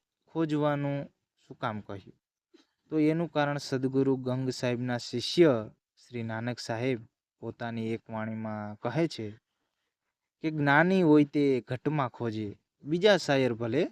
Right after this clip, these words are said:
જુએ મથે. કહે નાનક ગુરુ ગંગ ચરણે, બોલે તે નર કોઈ બીજો નથી.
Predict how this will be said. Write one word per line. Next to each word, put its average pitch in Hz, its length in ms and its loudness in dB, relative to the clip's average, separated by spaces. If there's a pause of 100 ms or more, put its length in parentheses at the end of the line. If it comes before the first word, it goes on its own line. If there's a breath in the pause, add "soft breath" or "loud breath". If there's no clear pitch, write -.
(140)
જુએ 151 340 4
મથે. 113 400 -6 (640)
કહે 185 240 2
નાનક 147 360 0
ગુરુ 131 560 0 (160)
ગંગ 135 340 -4 (280)
ચરણે, 110 480 -8 (540)
બોલે 131 440 0
તે 120 200 -6
નર 113 300 -4 (340)
કોઈ 120 140 -8
બીજો 156 380 2
નથી. 113 400 -8